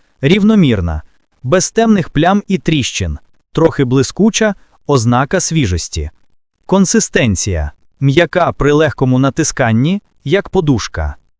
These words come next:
Якщо тверда і пружна, ще не достигла. Запах. Солодкуватий, фруктовий. Немає кислої або бродячої нотки.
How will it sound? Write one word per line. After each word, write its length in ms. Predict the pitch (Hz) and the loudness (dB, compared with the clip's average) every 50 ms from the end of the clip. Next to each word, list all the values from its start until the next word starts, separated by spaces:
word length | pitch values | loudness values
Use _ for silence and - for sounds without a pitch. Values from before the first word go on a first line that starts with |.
| _ _ | _ _
Якщо 440 | - 143 151 - - - - 190 180 | 0 0 0 0 -2 -2 -2 -2 -2
тверда 480 | - 143 151 143 139 127 151 147 135 - - | 0 0 0 0 0 0 0 0 -2 -2 -4
і 100 | 151 131 | -4 -4
пружна, 520 | - 143 151 151 131 120 160 196 233 233 - _ _ _ | 0 2 2 2 2 2 0 0 0 -2 -4 _ _ _
ще 380 | - - - - - 185 214 | -10 -8 -6 -2 0 2 2
не 140 | 214 190 170 | 2 2 2
достигла. 640 | 151 160 147 - - - 143 107 82 82 76 73 71 - - _ _ _ _ _ _ _ _ _ - | 0 0 -2 -2 0 0 0 0 0 -2 -4 -6 -8 -10 -12 _ _ _ _ _ _ _ _ _ -6
Запах. 640 | 156 139 180 165 127 - - 80 80 - - - - _ _ _ _ | -4 -2 0 0 -2 -2 -4 -6 -8 -8 -12 -18 -20 _ _ _ _
Солодкуватий, 1040 | - - - 160 151 151 - - - 143 131 117 127 135 156 - - 208 214 208 - _ _ _ | -6 -4 -2 0 0 0 -2 -2 -2 -2 0 0 0 0 0 -2 -2 -2 -2 -4 -6 _ _ _
фруктовий. 840 | - - 214 220 202 - - 196 165 135 101 87 80 76 73 - _ _ _ _ _ _ _ _ _ | -8 -4 -2 -2 -2 -2 0 0 2 2 0 -2 -4 -6 -8 -12 _ _ _ _ _ _ _ _ _
Немає 460 | 135 147 170 190 202 233 240 226 185 - | -2 0 0 2 2 2 2 2 0 -2
кислої 640 | - - 160 185 202 - - 226 240 240 247 226 - _ | -2 0 0 0 2 0 0 2 2 2 2 0 0 _
або 340 | 139 139 127 143 202 233 202 | -2 0 2 2 2 2 2
бродячої 720 | 151 143 147 143 123 113 127 135 151 - - 180 175 175 | 0 0 0 0 0 0 0 0 0 0 0 0 2 2
нотки. 540 | 170 156 131 104 - - - - 78 76 | 2 2 2 0 -2 -4 -8 -8 -6 -8